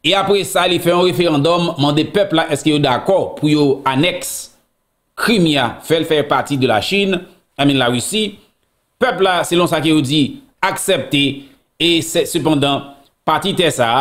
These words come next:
ki te, ki te apatyen a Ikrèn,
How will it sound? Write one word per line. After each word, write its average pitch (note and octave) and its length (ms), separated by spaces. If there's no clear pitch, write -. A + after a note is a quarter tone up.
ki C3 100
te, C3+ 140
ki A#2+ 80
te C#3 180
apatyen B2 540
a B2 80
Ikrèn, F#3+ 540